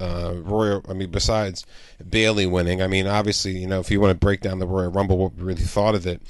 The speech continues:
um, some early observations and early opinions. I thought the women's match was better than the men's match, in my opinion.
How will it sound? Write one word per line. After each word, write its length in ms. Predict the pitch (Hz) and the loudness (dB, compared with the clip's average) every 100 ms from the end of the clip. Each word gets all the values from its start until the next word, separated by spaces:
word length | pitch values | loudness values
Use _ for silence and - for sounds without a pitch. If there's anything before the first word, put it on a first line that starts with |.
| - - - - - 101 | -20 -14 -14 -14 -14 -4
um, 420 | 98 95 95 95 | -2 -2 -4 -4
some 200 | - 110 | -6 0
early 500 | 110 113 117 110 98 - - | 4 6 8 6 4 -4 2
observations 800 | 98 90 98 92 98 - 104 95 | 2 2 0 2 2 2 0 -2
and 120 | 92 | -2
early 340 | 95 92 92 | 0 0 0
opinions. 520 | 87 - 98 98 95 | 4 2 2 -2 0
I 80 | 92 | -2
thought 180 | 98 92 | -2 -4
the 80 | 92 | -2
women's 380 | 92 98 98 98 | 0 0 0 2
match 260 | 98 98 | 0 0
was 80 | 92 | -2
better 160 | 92 92 | 0 0
than 80 | 92 | 2
the 60 | 92 | 0
men's 280 | 90 85 | 0 -2
match, 360 | 90 90 120 - _ - - | -2 0 -2 -4 _ -20 -4
in 100 | 98 | 0
my 140 | 87 | 0
opinion. 460 | 82 90 85 104 | 2 0 0 -2